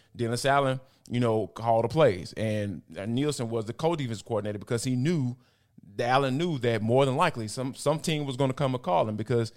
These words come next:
of what he did with that defensive line. So I'm, I'm liking what I'm seeing so far with the veterans and how they responded, specifically Grady Jarrett, because, hey, he's the guy.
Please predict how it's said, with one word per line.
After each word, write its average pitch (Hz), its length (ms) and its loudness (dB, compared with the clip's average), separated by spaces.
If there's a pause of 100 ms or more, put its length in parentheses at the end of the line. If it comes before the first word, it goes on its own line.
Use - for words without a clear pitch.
(240)
of 113 220 -2
what 131 200 2
he 127 180 0 (200)
did 127 220 0
with 113 140 -6
that 113 140 0
defensive 117 420 -6
line. 131 260 4
So 107 240 -4 (160)
I'm, 117 320 0
I'm 113 200 0
liking 147 300 4
what 160 120 4
I'm 156 100 0
seeing 151 440 0 (220)
so 135 220 0
far 131 460 6 (220)
with 123 380 2
the 117 100 -2
veterans 135 520 2
and 117 120 -2
how 117 160 2
they 123 80 0
responded, 131 560 2
specifically 143 520 -4
Grady 127 280 -2
Jarrett, 127 280 0
because, 113 220 -6
hey, 120 220 -2
he's 123 320 -6
the 143 100 -6
guy. 135 360 2